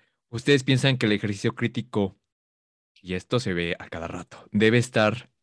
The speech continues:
casado con no ser pro spoiler? O sea, de que tiene que est-, e-, e-, esta cuestión de que no revelar, ¿creen que un-, realmente la crítica debe de,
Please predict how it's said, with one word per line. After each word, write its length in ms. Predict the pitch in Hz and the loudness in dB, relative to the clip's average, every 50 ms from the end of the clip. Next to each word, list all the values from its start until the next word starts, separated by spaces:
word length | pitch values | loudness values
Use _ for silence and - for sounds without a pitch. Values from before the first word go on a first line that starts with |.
| _ | _
casado 560 | - 104 95 - 104 98 98 101 101 - - _ _ _ | -10 -10 -6 -2 0 2 2 2 2 0 -2 _ _ _
con 360 | - 104 101 98 90 - - _ _ _ _ _ _ _ _ _ | 0 2 2 2 0 -2 -6 _ _ _ _ _ _ _ _ _
no 200 | - 110 110 110 | -4 -2 0 0
ser 500 | 107 - - 117 107 104 101 - - - _ _ _ _ _ _ _ _ _ _ _ _ _ _ _ _ _ _ _ _ _ | 0 -2 0 0 0 0 -2 -4 -8 -14 _ _ _ _ _ _ _ _ _ _ _ _ _ _ _ _ _ _ _ _ _
pro 160 | - 107 101 | -4 -4 -4
spoiler? 540 | 92 - _ - 113 104 101 98 113 156 170 - - - _ _ | -4 -4 _ 0 2 2 2 0 -2 -2 -4 -8 -18 -20 _ _
O 100 | - 98 | -14 -10
sea, 160 | - 101 98 | -6 -4 -4
de 120 | 95 98 - | -4 -4 -4
que 180 | - 101 98 | -6 -8 -8
tiene 300 | - - - 113 113 107 - | -6 -6 -4 -4 -4 -4 -4
que 80 | 110 | -6
est-, 160 | 95 - - - _ _ | -10 -10 -12 -20 _ _
e-, 160 | - - - _ _ | -14 -14 -14 _ _
e-, 120 | - 104 - - | -4 -2 0 0
esta 240 | 113 107 - 113 | 0 0 0 0
cuestión 320 | 107 107 98 - - 104 101 | 0 0 0 0 2 2 2
de 120 | 101 98 | 2 0
que 100 | - 98 | 0 0
no 360 | 92 92 101 104 110 - _ _ - | 0 0 2 2 0 0 _ _ -6
revelar, 760 | - 107 104 98 95 95 95 104 104 104 113 131 - _ _ _ _ _ _ _ _ _ - | -2 -2 0 0 0 0 0 0 0 0 -2 -6 -10 _ _ _ _ _ _ _ _ _ -6
¿creen 160 | 120 120 117 | -6 -4 0
que 80 | - 135 | 0 0
un-, 300 | 123 - 120 120 - _ _ | 0 0 -4 -6 -8 _ _
realmente 400 | - 107 113 117 113 117 107 - | -4 -2 0 0 0 -2 -4 -4
la 100 | 107 101 | -6 -6
crítica 420 | - 110 104 - 104 - - 104 92 | -6 -8 -10 -10 -10 -6 -4 -2 0
debe 200 | 101 101 101 101 | 0 0 0 0
de, 440 | 98 95 87 73 - - 131 - | 0 0 -2 -4 -6 -12 -18 -20